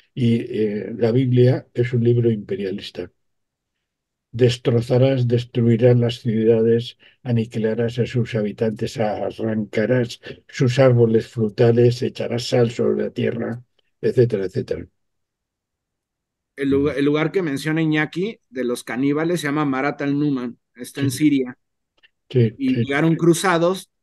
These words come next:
Speaker 2: después de haber arrasado todas las tierras de cristianos
Speaker 1: Sí, sí,
Speaker 2: ortodoxos,
Speaker 1: sí.
Speaker 2: además.
Speaker 1: Sí.
Speaker 2: Llegaron a Siria con hambre. <laughs> ¿Y qué hicieron? Pues se
Speaker 1: Sí.
Speaker 2: comieron a la gente, ¿no?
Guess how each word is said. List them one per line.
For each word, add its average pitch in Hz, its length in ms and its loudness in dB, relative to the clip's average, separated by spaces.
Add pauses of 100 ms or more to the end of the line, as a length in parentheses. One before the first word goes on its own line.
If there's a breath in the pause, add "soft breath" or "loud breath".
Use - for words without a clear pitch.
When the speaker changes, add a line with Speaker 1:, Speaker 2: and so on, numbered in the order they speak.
(120)
Speaker 2:
después 160 380 -2
de 175 80 2
haber 165 180 4
arrasado 147 580 -2
todas 151 180 -2
las 131 160 -4
tierras 139 340 -4
de 120 100 -10
cristianos 127 500 4
Speaker 1:
Sí, - 20 2
sí, 113 40 0
Speaker 2:
ortodoxos, - 520 -8
Speaker 1:
sí. 131 60 -10
Speaker 2:
además. 117 520 -8 (320)
Speaker 1:
Sí. 101 380 -4
Speaker 2:
Llegaron 147 340 -2
a 170 80 2
Siria 175 380 2
con 147 200 -2
hambre. 147 400 -2 (300)
<laughs> - 380 -20 (420)
¿Y 123 120 -14
qué 143 160 -2
hicieron? 151 480 -2
Pues - 140 -16
se 117 100 -12
Speaker 1:
Sí. 123 80 2
Speaker 2:
comieron 127 300 0
a 127 40 -6
la - 160 -16
gente, 170 260 -12
¿no? 135 180 -10